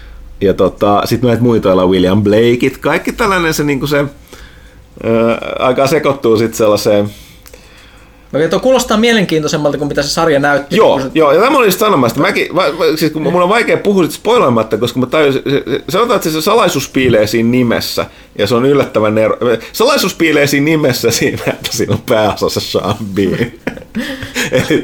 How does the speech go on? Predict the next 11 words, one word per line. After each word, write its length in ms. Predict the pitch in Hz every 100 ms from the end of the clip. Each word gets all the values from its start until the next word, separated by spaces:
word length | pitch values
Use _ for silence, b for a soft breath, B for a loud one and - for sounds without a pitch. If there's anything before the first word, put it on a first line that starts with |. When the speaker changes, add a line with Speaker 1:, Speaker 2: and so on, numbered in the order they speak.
| -
Speaker 1:
tota, 400 | 135 95 117 - B 254 B B B -
mut 220 | 135 -
se 100 | 156
on 120 | 160
tosi 240 | 202 208 139
siis 200 | 131 135
lohduton. 680 | 139 139 123 104 - - - - -
Siis 280 | - 123 139
sinne 180 | 139
huumorin 560 | 131 180 202 156 110 104
häivääkään. 960 | 101 143 135 104 95 87 - 87 82